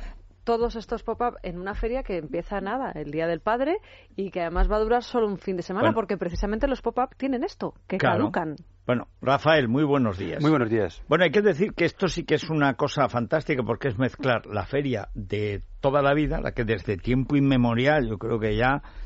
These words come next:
Speaker 2: no sé, eh, entre el Tigris y el Éufrates hubo una
Speaker 3: <laughs>
Speaker 2: primera feria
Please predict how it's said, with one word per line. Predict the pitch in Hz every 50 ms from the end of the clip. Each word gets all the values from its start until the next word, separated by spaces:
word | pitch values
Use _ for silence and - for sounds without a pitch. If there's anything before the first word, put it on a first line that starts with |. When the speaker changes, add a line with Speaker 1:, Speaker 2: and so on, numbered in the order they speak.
| - - -
Speaker 2:
no | 98 -
sé, | - 131 127 101 82 - - - - - - - - - -
eh, | - 110 107 107 110 107 104 104 104 101 104 101 98 98 104 104 104 107 110 113 113 117
entre | 117 120 110 - 135
el | 123 120 123 117 98
Tigris | - 147 160 160 180 190 175 139 175
y | 170
el | 160 156
Éufrates | 147 156 170 156 - 165 151 180 170 - 208 208 185 135 151
hubo | 160 156 165
una | 175 175 160 147
Speaker 3:
<laughs> | -
Speaker 2:
primera | - 147 143 135 151 160 170 170 139
feria | - - 147 170 170 175 175 180 185 185 196